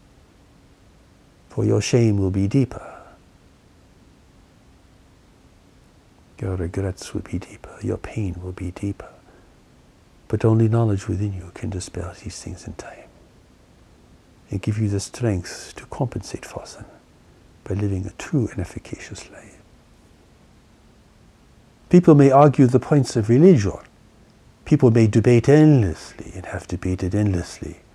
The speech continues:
the meaning of God and the reality of God. But the revelation of this exists in the realm of pure experience. For ideas can only t-, just point you in a direction.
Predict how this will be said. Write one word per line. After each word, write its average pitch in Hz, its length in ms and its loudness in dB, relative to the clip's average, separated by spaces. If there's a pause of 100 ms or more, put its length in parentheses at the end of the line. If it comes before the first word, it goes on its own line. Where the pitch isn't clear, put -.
(580)
the 135 140 6
meaning 139 400 8
of 123 100 4
God 98 380 -2
and 101 120 2
the 107 120 0
reality 101 480 0
of - 120 -12
God. - 260 -16 (2750)
But 110 100 -6
the 101 80 0
revelation 110 600 0
of 87 80 -6
this 82 260 -10
exists - 540 -12
in - 80 -14
the 87 80 -14
realm 90 340 -8
of - 140 -20
pure - 220 -10
experience. - 480 -14 (2750)
For 101 200 -4
ideas 107 380 2
can 113 220 -4
only 120 300 2
t-, - 180 -16
just - 240 -18
point - 320 -2
you 92 80 -2
in 82 100 -4
a 78 60 -8
direction. - 560 -8